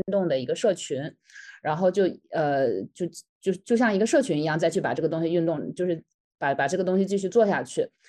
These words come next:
它跟我的工作其实是完全分开的，它就是我生活的一部分。然后，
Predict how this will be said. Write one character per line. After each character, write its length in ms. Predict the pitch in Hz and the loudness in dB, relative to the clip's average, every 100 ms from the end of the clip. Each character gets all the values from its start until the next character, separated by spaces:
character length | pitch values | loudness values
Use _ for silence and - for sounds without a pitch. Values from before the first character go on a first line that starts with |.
| _ | _
它 100 | 214 | 0
跟 100 | 240 | 2
我 100 | 220 | 4
的 80 | 165 | 4
工 180 | 196 226 | 4 4
作 160 | 240 | 4
其 160 | 190 180 | 4 0
实 80 | 196 | -2
是 100 | 196 | 0
完 160 | 143 | -2
全 160 | 160 196 | -2 -2
分 140 | 240 | 0
开 220 | 254 277 294 | 0 2 2
的， 220 | - - _ _ _ _ _ _ | 0 -4 _ _ _ _ _ _
它 80 | 185 | 0
就 80 | |
是 80 | 214 | 2
我 100 | 190 | 2
生 200 | 160 208 | 4 4
活 100 | 208 | 6
的 80 | 180 | 6
一 80 | 196 | 4
部 220 | 214 262 | 4 2
分。 200 | 180 - | 2 -2
然 120 | - 143 | -4 -4
后， 280 | 190 180 | 2 0